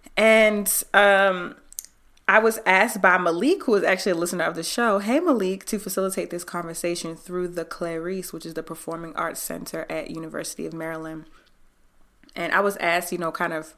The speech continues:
pre-covid time, but with covid and everything, we ended up doing it over Zoom, obviously. And so, uh, this episode is going to be that interview. I definitely wanna encourage folks to watch the interview on YouTube just because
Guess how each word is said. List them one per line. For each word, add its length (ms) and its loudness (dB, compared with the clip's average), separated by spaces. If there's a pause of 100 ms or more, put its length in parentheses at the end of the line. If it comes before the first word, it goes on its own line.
pre-covid 840 2
time, 460 4
but 240 -4 (300)
with 180 -4
covid 300 2
and 100 -6
everything, 400 -8
we 100 -8
ended 220 -6
up 140 -6
doing 280 -8
it 40 -8
over 260 -8
Zoom, 440 -10
obviously. 760 -8 (580)
And 140 -10
so, 480 -6 (160)
uh, 180 -6
this 300 -6
episode 560 -6
is 120 -8
going 260 -10
to 140 -8
be 180 -10
that 360 -8
interview. 580 -12 (400)
I 120 2
definitely 320 4
wanna 180 6
encourage 600 0
folks 520 -4 (160)
to 360 -6
watch 440 -2
the 100 -4
interview 400 -6
on 200 -8
YouTube 580 -6
just 260 -12
because 640 -8